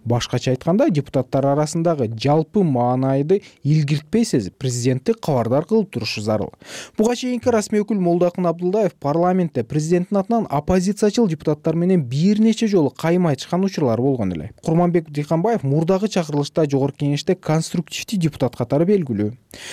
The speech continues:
Учурда жаңы президенттин дарегине парламенттен сын пикирлер деле айтыла элек. Анын үстүнө жогорку кеңеште оппозициячыл маанай басаңдаганы, мындай депутаттар парламенттен четтетилгенин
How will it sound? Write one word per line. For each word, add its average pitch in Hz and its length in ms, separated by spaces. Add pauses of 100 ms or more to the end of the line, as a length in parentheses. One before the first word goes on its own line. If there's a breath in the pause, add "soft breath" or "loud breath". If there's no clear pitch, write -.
(300 loud breath)
Учурда 254 420
жаңы 208 220
президенттин 196 480
дарегине 170 420
парламенттен 160 680
сын 190 360
пикирлер 208 400
деле 220 220
айтыла 151 220
элек. 117 240
Анын 180 240
үстүнө 170 260
жогорку 156 380
кеңеште 190 260
оппозициячыл 175 760
маанай 147 500
басаңдаганы, 151 720 (320 loud breath)
мындай 180 340
депутаттар 214 480
парламенттен 175 720
четтетилгенин 131 840